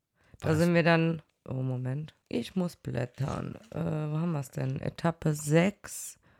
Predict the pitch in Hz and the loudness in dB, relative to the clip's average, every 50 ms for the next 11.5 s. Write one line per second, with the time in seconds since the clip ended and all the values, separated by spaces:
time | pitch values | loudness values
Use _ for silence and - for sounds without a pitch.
0 | _ _ _ _ _ _ _ _ _ _ _ - - 185 208 214 208 - - - | _ _ _ _ _ _ _ _ _ _ _ -2 2 4 4 4 2 0 -10 -2
1 | - 147 156 160 160 - - - - 131 131 127 123 120 123 120 113 - - - | 2 4 6 6 4 2 -2 -2 0 2 4 4 4 2 2 -2 -6 -8 -14 -16
2 | - - - - - 143 143 147 139 139 139 135 135 131 127 123 120 117 113 110 | -14 -14 -12 -4 4 8 8 8 10 10 8 8 8 8 8 6 6 4 4 4
3 | 110 107 104 101 98 98 98 95 95 92 92 92 92 98 - - 107 - 113 107 | 4 4 4 2 2 2 2 2 2 0 0 0 -2 -4 -2 -2 0 2 2 2
4 | 104 - - 101 - - 107 - - - 92 - - 98 87 87 90 92 95 90 | 4 2 0 -2 2 0 -2 0 0 -2 -2 -2 0 -4 -2 -2 0 0 0 -2
5 | - - 104 98 113 117 131 127 - - 143 135 - 302 311 - 339 - - - | 2 2 2 4 6 6 6 6 8 8 8 8 8 4 4 6 4 4 4 2
6 | - - - - - 160 151 127 113 - _ _ - 107 104 104 113 104 104 101 | -12 -10 -10 -8 -8 -10 -10 -12 -14 -16 _ _ -8 -8 -6 -2 0 -2 -2 -2
7 | - 110 104 107 104 - - 98 92 - - 90 87 - - - - 233 254 226 | -2 -4 -4 -4 -4 -4 -4 -6 -6 -4 -4 -6 -6 -6 -10 0 4 4 6 6
8 | 185 135 - _ - - 156 151 139 131 123 113 - _ _ _ _ _ _ _ | 4 2 -4 _ 0 6 6 8 8 8 6 4 0 _ _ _ _ _ _ _
9 | _ _ _ _ - - 151 160 170 170 180 208 202 160 180 190 214 220 226 220 | _ _ _ _ 0 4 6 6 6 8 8 8 8 8 8 8 8 8 6 6
10 | - 233 240 247 254 269 269 262 - _ _ - 196 208 190 196 240 180 - - | 8 10 10 12 12 10 8 6 4 _ _ 6 8 10 12 12 10 10 10 8
11 | - 226 - - - 226 226 - - - | 8 8 8 10 8 8 8 8 6 2